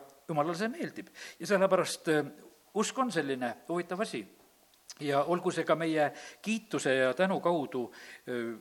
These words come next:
väljendatud ja ilmutatud Jumala ees. Aga ma räägin natukese sellist puudejutlust veel edasi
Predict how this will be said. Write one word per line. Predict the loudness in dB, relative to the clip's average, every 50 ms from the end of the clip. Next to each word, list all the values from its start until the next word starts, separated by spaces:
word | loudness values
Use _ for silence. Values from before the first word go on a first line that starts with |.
| -14 -20 _ 2 4
väljendatud | 4 4 4 2 0 -2 -6 -6 -6 -6 -4
ja | -2 0 0 0 0 -2 -2
ilmutatud | -2 -2 -4 -8 -10 -10 -10 -8 -6
Jumala | -4 -4 -2 -2 -2 -2 -4
ees. | -6 -8 -8 -10 -12 -12 -16 _ _ _ _ _ _ -20 -20 -20 -20 -20 -20 -20 -20 -20 _ -14 -14 -12 -12 -4 -2 -2
Aga | 2 4 4 4 4 4
ma | 4 4
räägin | 4 4 2 0
natukese | -2 -2 -2 -4 -8 -10 -8 -8 -8
sellist | -8 -8 -8 -8 -10 -8
puudejutlust | -6 -6 -2 0 0 0 0 -2 -6 -8 -10 -6 -6
veel | -2 -2 0
edasi | 0 0 -2 -4 -6 -8